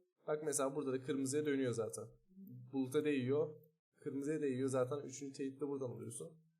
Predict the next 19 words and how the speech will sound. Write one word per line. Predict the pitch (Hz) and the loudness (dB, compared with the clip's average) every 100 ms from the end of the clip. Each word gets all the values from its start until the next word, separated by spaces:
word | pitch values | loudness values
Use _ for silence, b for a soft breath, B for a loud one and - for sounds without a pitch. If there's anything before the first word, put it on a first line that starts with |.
| _ _ _ _ _ _ _ _ | _ _ _ _ _ _ _ _
Bak | - - | -14 -4
burada | 160 123 | -2 0
sen | 123 135 | 0 0
işleme | 127 127 127 | 0 -4 -2
girebilirsin. | 127 123 120 - - - - | -2 -2 0 -2 -2 -10 -14
Atıyorum. | - 123 113 - - _ B B B _ _ | -12 -8 -8 -8 -14 _ B B B _ _
T | - 165 | 4 6
P | 170 185 | 6 2
noktasında | 165 113 117 147 156 165 | 2 2 0 0 2 2
da | 175 175 | 4 0
karını | 175 160 135 | 2 4 4
alabilirsin. | 147 151 123 120 - - 147 | 4 4 4 2 2 0 -2
Yüzde | 147 123 139 | 0 2 4
on | 151 - 156 | 2 2 0
üç, | 131 - - | 0 -4 -6
yüzde | 135 127 | -4 0
on | 147 165 | 0 2
dörtlük | 131 151 151 - | 2 0 -4 -4
kar. | 190 120 - | -2 -2 -4